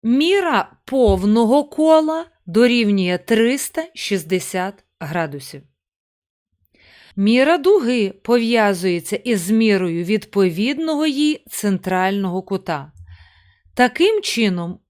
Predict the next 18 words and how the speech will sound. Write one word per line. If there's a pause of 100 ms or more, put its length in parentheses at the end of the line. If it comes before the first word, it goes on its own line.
(120)
кут (420)
А (440)
О (320)
Б (1000)
матиме
таку
ж
градусну
міру, (300)
як
і
дуга (340)
А (1000)
Б. (320)
Тобто,
якщо
центральний
кут